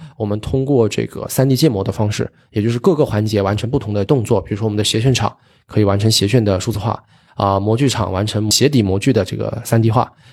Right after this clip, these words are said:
然后呢，工厂呢去完成整个面部的三D化，啊，运用我们的这个Kiss cad这个软件，那它就可以快速的把整个鞋子的三D模型做出来。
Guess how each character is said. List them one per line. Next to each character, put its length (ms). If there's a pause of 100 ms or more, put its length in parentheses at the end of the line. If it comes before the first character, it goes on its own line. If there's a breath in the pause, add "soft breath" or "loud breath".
(120)
然 240
后 260
呢， 400
工 200
厂 180
呢 80
去 140
完 180
成 220
整 220
个 240
面 260
部 200
的 420
三 180
D 80
化， 200 (440 soft breath)
啊， 140
运 160
用 120
我 80
们 80
的 60
这 140
个 100
Kiss 160
cad 340
这 100
个 580
软 160
件， 220 (200 loud breath)
那 120
它 180
就 100
可 100
以 40
快 160
速 120
的 80
把 180
整 180
个 220
鞋 200
子 100
的 80
三 160
D 80
模 100
型 120
做 100
出 100
来。 180